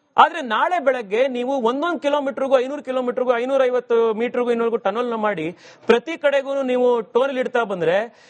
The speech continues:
ಈ ಜಯನಗರದಿಂದ ಮಲ್ಲೇಶ್ವರಕ್ಕೆ ಹೋಗ್ಬೇಕು ಅಂದ್ರೆ ಅಥವಾ ಜಯನಗರದಿಂದ ಬಸವನಗುಡಿಗೆ ಬರ್ಬೇಕು ಅಂದ್ರೆ ಪ್ರತಿ ದಿವಸ ಟೋಲ್ ಕಟ್ಕೊಂಡ್ ಬರ್ಬೇಕು ಅಂತಂದ್ರೆ ಏನ್ ಸರ್ ಕತೆ? ಉಸಿರಾಡಕ್ಕೂ ಟ್ಯಾಕ್ಸ್ ಕಟ್ಬೇಕಾಗತ್ತೆ. ಆಮೇಲೆ ನಿಮಗೆ ಗೊತ್ತಿರ್ಬೋದು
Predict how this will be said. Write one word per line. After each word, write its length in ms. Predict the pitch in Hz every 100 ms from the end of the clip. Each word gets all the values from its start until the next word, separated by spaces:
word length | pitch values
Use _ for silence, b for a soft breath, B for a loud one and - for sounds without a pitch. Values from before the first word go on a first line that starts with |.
| B
ಈ 120 | - 233
ಜಯನಗರದಿಂದ 800 | 175 208 302 330 302 294 269 262 269
ಮಲ್ಲೇಶ್ವರಕ್ಕೆ 680 | 240 240 302 277 269 262 247
ಹೋಗ್ಬೇಕು 360 | 247 240 233
ಅಂದ್ರೆ 220 | 233 226 247
ಅಥವಾ 220 | 240 240
ಜಯನಗರದಿಂದ 560 | 208 269 294 262 254
ಬಸವನಗುಡಿಗೆ 640 | 240 185 202 285 285 269 214
ಬರ್ಬೇಕು 360 | 240 240 233
ಅಂದ್ರೆ 160 | 226 220
ಪ್ರತಿ 260 | 214 208
ದಿವಸ 160 | 294 240
ಟೋಲ್ 340 | 240 - 277 320
ಕಟ್ಕೊಂಡ್ 360 | 277 269 254
ಬರ್ಬೇಕು 380 | 233 240 233 226
ಅಂತಂದ್ರೆ 300 | 220 208 196
ಏನ್ 240 | 196 294 277
ಸರ್ 140 | 240
ಕತೆ? 200 | 220 226
ಉಸಿರಾಡಕ್ಕೂ 720 | 240 254 302 320 311 285 285
ಟ್ಯಾಕ್ಸ್ 280 | 247 262 -
ಕಟ್ಬೇಕಾಗತ್ತೆ. 540 | 262 240 247 226 214
ಆಮೇಲೆ 320 | 208 190 139 -
ನಿಮಗೆ 200 | 180 220
ಗೊತ್ತಿರ್ಬೋದು 640 | 190 196 247 233 185 160